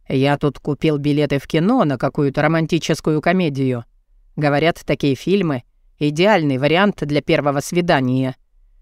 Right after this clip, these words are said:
Вот он и сказал это слово. «Друзья и знакомые тоже ходят смотреть вместе фильмы», заметила я, ерзая на сиденье и продолжая возиться с ремнем безопасности.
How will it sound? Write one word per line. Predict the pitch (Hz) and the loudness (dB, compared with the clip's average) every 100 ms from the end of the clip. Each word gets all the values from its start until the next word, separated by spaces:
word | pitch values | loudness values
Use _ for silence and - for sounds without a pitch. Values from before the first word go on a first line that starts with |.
| _ - | _ -10
Вот | 170 156 202 - | -8 -4 -2 2
он | 285 285 | 2 2
и | |
сказал | - 302 240 165 151 | 2 -2 0 0 0
это | 143 | -2
слово. | 156 - 151 147 151 - _ _ _ _ _ _ _ 196 | -4 -2 -2 0 -4 -6 _ _ _ _ _ _ _ -4
«Друзья | 220 254 226 339 | 0 0 2 2
и | 359 190 | 2 2
знакомые | 320 330 302 269 262 240 | 2 2 2 2 2 0
тоже | 311 240 170 | 0 0 -2
ходят | - 175 147 - | 0 0 0 -4
смотреть | 185 185 220 196 | -2 0 0 0
вместе | 185 214 208 - 220 | 0 0 0 -2 -6
фильмы», | - 196 151 147 - _ _ _ - | 0 0 0 -4 -8 _ _ _ -10
заметила | 151 170 180 175 165 165 | -4 -2 -2 -2 0 0
я, | 180 226 | 2 0
ерзая | 190 262 247 233 220 | 2 0 0 0 0
на | 202 | -2
сиденье | - 185 262 247 226 214 _ _ _ | -4 0 2 2 0 -4 _ _ _
и | - | -6
продолжая | - 156 156 160 185 202 | -2 0 0 0 0 0
возиться | 170 170 214 - | 0 -2 -4 -4
с | - | -4
ремнем | 175 180 190 | -2 0 0
безопасности. | 185 202 220 220 151 160 143 - 156 | 0 -2 0 -2 -2 -6 -8 -6 -8